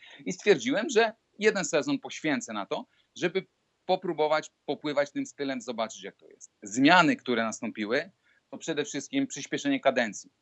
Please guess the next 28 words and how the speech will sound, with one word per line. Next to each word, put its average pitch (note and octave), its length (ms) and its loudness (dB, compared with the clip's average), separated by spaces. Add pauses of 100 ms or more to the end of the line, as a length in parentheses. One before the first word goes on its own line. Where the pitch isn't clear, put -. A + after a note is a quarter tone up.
(120)
czyli B2+ 380 -4 (640)
za, D3+ 400 2 (120)
nie D#3 260 -2
ma D#3+ 80 -2
żadnego C#3+ 380 -2
wyleżenia C#3 560 0
w B2 60 -20
wodzie C#3 260 -2
i C3+ 60 -2
tak C3+ 180 0
dalej. B2+ 320 -2
Ma B2 140 -6
być A#2+ 200 -12
rytm C3 460 -4
i D#3 100 -18
ma D3 120 -6
być C#3+ 180 -20 (160)
power. B2 380 2 (380)
Ręce D#3+ 400 -6
mają E3 200 -8
się F3 140 -10
kręcić. F3+ 580 -8 (460)
To B2+ 100 -10
ma D#3+ 160 -2
iść E3+ 380 -8 (120)
prosta, F3+ 460 -2
szybka D3+ 500 0
ręka, D3+ 400 2